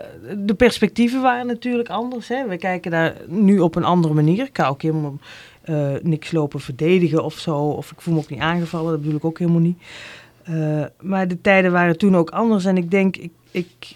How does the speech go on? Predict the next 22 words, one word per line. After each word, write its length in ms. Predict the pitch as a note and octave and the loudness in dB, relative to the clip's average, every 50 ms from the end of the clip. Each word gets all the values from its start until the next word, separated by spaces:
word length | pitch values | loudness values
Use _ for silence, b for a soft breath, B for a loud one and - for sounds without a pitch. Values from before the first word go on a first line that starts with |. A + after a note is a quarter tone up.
| - - | -16 -14
eh, 80 | F3+ D#3+ - - F3 - G#3+ | -12 -12 -12 -14 -16 -16 -4
kijk, 200 | - A3+ A3 A3 | 0 2 2 6
bij 120 | G#3+ A#3 A#3+ | 6 6 6
ons 160 | C4 C4 A#3 | 6 4 2
in 100 | B3 A#3+ | 0 0
de 60 | A#3 | -2
familie 460 | - - A3+ A#3 A#3+ A#3 A3 G#3+ F#3 - - | -2 0 0 0 2 2 0 -2 -4 -4 -4
had 200 | A3+ G3 G3 G3 | -4 -4 -2 -2
mijn 160 | G3 F#3+ - | -2 0 2
overgrootvader 880 | A3+ C4 D4 C4+ C4+ G#3+ - G#3 G3 F#3+ - - - F3+ E3+ F3 F3+ - | 4 4 4 4 2 0 2 2 2 2 0 -2 -2 -2 0 0 0 2
ook, 240 | - A3+ A3+ A3+ - - | 2 0 0 -2 -6 -4
die, 320 | - F#3+ F#3 F3+ F3+ D#3+ D#3 | 0 0 2 2 0 -2 -2
die 280 | E3 F3+ F3 F3 E3 | -2 -2 -2 -2 -2
wordt 260 | E3+ F#3+ G3 - - | -2 -2 -2 -2 -2
toch 140 | - G3+ F3+ F3+ | -2 -2 0 2
altijd 320 | F#3+ G#3 G3 G#3 F#3+ - | 0 0 0 0 0 4
heel 200 | F#3 G3+ G#3+ G3+ | 6 6 8 8
hoog 220 | F#3 G3 F#3+ F3 | 8 6 4 2
aangeschreven, 760 | - D#3+ E3+ F3+ F#3 F#3 E3+ - - F#3+ G3 F#3 F3+ F3+ - - | 0 0 -2 0 -2 -4 -6 -6 -2 0 0 2 2 2 0 0
ook 180 | F3+ F3 - | 0 0 0
als, 220 | F3 F3+ F3 - B B B B B B B B B - | -2 -4 -4 -6 B B B B B B B B B -8
eh, 320 | - E3 E3+ E3+ E3+ E3 | -2 2 4 4 6 4